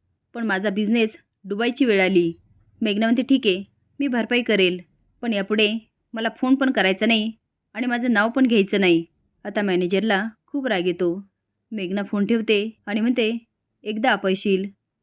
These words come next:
पण पुन्हा येईल असं काही नाही. आता ही चारू माझ्या काही कामाची नाही, आता मला तिची गरज पण नाही.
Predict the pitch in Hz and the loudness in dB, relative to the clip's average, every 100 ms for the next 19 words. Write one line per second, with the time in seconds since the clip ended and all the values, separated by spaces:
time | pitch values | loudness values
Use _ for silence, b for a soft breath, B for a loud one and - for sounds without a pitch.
0 | - 233 220 208 202 226 226 - _ _ | -10 -8 -4 -2 0 0 -2 -8 _ _
1 | - 240 294 311 285 226 240 262 _ _ | -16 -8 -2 2 2 2 -2 -6 _ _
2 | _ _ _ _ 220 247 240 214 214 233 | _ _ _ _ -6 -6 -2 0 2 2
3 | 233 262 262 208 185 185 202 185 175 185 | 0 -2 0 2 2 0 0 2 0 -2
4 | _ _ _ _ _ _ 202 202 202 202 | _ _ _ _ _ _ -10 -6 -4 -2
5 | 202 196 233 226 233 _ _ 254 294 285 | -4 -2 -2 -2 -6 _ _ -6 -6 -6
6 | 285 254 196 208 | -2 0 -2 -6